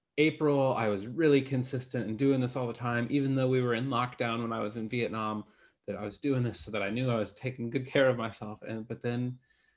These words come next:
you know, I had that moment where I had to admit, like, "Am I just pushing myself to do this, or am I exhausted? Like, what, what is better for me at this moment?" Uh, interestingly, it was right around the same time that I got the <laughs> offer to come join you all here that I said, "Oh my gosh, I'm tired. Like, it's okay to be tired. I've got an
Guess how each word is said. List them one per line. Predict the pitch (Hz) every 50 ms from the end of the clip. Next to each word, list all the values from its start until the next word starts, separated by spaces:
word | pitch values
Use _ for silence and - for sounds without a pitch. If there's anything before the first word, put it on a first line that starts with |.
| _ _ _
you | 107
know, | 110 117 127
I | 110 113
had | 104 110 120 113
that | 120 113
moment | 117 120 127 135 135 -
where | - 107
I | 104
had | 110 117 113
to | - 117
admit, | 107 113 113 110 -
like, | 104 107 101 - - - _ _ _ _ _
"Am | 117 110
I | 107
just | 98 - - _
pushing | - 147 135 - 151
myself | 139 131 127 127 143 131 131
to | -
do | 127 156 175
this, | 175 180 175 175 -
or | - 113 113
am | 113 113 110
I | 107 110 107 104 104 - _ _ _ _ _ -
exhausted? | 107 101 120 143 139 147 131 - 156 139
Like, | 123 120 110 123
what, | 127 135 139 139
what | 135 139 135 123
is | 123 117
better | - - 123 117 120 117
for | - - - 110 107
me | 110 110 110
at | 110 -
this | - 117 110 110 - -
moment?" | - 110 113 110 110 - - _ _ _ _ _ _ _ _
Uh, | 113 -
interestingly, | - 156 127 - 151 135 135 - - 135 123 120 127
it | 117
was | 120 107 113
right | 120 113
around | 107 104 104 101 104
the | 101
same | - - 104 95
time | 98 - 117 117 113 107
that | 107 110 -
I | - - - - _ _
got | - 123 123
the | 127 131
<laughs> | 127 127
offer | - - - 185 175
to | - - 240
come | - - - 202 190 175 170
join | 151 185 180 180 170
you | 147 131 127
all | 123 120 120 -
here | 135 131 143 156 - - - - - - _ _ _
that | 123 123
I |
said, | 117 - - 131 135
"Oh | 143
my | 127 147
gosh, | 139 135 143 143 131 -
I'm | 147 139
tired. | 127 151 165 180 175 160 147 147
Like, | 151 143 135 -
it's | - -
okay | 170 156 - 170 165
to | 160
be | 151 156
tired. | 151 - 165 156 147 143 135
I've | 131 131
got | 143 139 147
an | 143 139